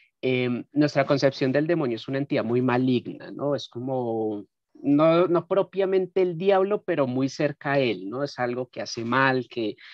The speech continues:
que, que busca destruir a los humanos. Em, entonces, digamos que ese es el problema, ¿no? La idea que nosotros tenemos de demonio puede cambiar a la idea que se pueden tener en otras culturas.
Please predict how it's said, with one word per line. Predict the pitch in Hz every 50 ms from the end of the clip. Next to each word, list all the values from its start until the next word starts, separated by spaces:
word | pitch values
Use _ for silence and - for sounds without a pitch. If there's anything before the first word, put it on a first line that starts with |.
| - - - _
que, | - - 107 101 - -
que | - 113
busca | 113 117 117 - - 120
destruir | 117 123 - - - 110 107 104 107
a | 110
los | 110 127 123 -
humanos. | 113 117 117 117 117 113 117 117 - - - - - - - _ _ _ _ _ -
Em, | 143 139 135 135 135 135 131 131 127 123 127 131 - -
entonces, | - - 151 143 143
digamos | 156 170 151 135 127 123 -
que | -
ese | 143 - -
es | - -
el | 147 139
problema, | - 139 113 104 110 120 131 110 101 92
¿no? | 92 107 120 135 143 131 -
La | - 107 107 101
idea | 101 104 101 - -
que | - -
nosotros | 131 127 110 110 101 - 107 113 -
tenemos | - 127 117 107 104 104 107
de | 120
demonio | 120 120 123 113 107 101 101 104 110 113 117
puede | - - 123 120 120 117
cambiar | - - 139 120 110 104 104 104 113 120 127 123 123 - _ _ _ _ _ _ _ _
a | - 110 110 117 120 127 127 -
la | - 113 107 104
idea | 98 98 98 101 104
que | - - 110
se | 120 117 117
pueden | - 101 98 98 101
tener | - - 110 95 95
en | 95 101
otras | 107 104 - - 107 - -
culturas. | _ - 95 92 - - 151 151 147 - 107 - _ _